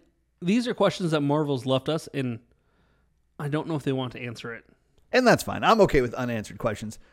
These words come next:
Speaker 2: I, that was one of the things I loved most about Lost, and that they didn't answer all the questions. Not everybody agrees with me. In fact, I would say probably most people don't agree with me. I, I love that they didn't answer all the questions. And so I'm good with not
Speaker 1: Wait.
Speaker 2: answering questions.
Speaker 1: You love that they didn't answer all the questions by the end of the show,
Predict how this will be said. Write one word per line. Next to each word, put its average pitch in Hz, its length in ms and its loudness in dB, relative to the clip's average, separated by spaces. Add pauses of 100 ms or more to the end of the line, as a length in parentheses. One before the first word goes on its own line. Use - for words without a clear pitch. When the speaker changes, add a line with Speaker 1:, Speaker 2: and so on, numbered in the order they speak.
(100)
Speaker 2:
I, 120 120 -4
that 143 200 2
was 127 180 0
one 127 120 0
of 117 60 -2
the 107 60 -6
things 110 160 -6
I 107 80 -4
loved 107 260 -2
most 110 280 -4
about 104 220 -4
Lost, 104 360 -6 (320)
and 113 140 -6
that - 80 -12
they 110 100 -4
didn't 127 400 0
answer 110 320 -8
all 101 100 -10
the 104 80 -10
questions. - 400 -12 (340)
Not 156 200 6
everybody 214 460 8
agrees 220 340 6
with 120 100 4
me. 107 240 -6
In 113 140 -2
fact, 104 220 2
I 101 40 6
would 98 140 2
say 131 120 2
probably 180 200 6
most 240 320 10
people 131 220 4
don't 113 160 -4
agree 107 180 -6
with 90 100 -6
me. 95 140 -14 (300)
I, 135 540 2 (800)
I 117 60 0
love 120 240 0
that 107 100 -2
they 104 100 -2
didn't 92 180 -6
answer 85 260 -14
all - 80 -14
the - 80 -12
questions. - 480 -14
And 117 100 -10
so 135 100 0
I'm 190 160 4
good 208 180 12
with 160 120 2
not 143 160 6
Speaker 1:
Wait. - 60 -4
Speaker 2:
answering 123 300 -2
questions. 104 460 -4 (340)
Speaker 1:
You 180 260 2
love 240 80 2
that 220 80 -4
they 233 80 2
didn't 170 160 0
answer 165 200 -2
all 160 80 0
the 151 100 -2
questions 147 280 0
by 135 120 0
the 135 140 -2
end 143 120 2
of 127 60 0
the 120 80 -2
show, 185 320 0